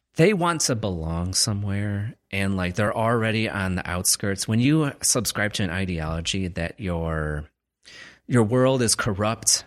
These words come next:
your world is fallen, the darkness is closing in, and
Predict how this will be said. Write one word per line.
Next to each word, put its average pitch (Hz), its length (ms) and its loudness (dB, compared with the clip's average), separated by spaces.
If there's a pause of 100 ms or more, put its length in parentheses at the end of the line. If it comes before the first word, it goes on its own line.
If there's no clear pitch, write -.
your 98 140 -4
world 104 340 2
is 90 140 0
fallen, 104 680 0 (360)
the 85 80 -8
darkness 104 500 2
is 98 100 -2
closing 104 540 2
in, 104 420 2 (680)
and 95 640 0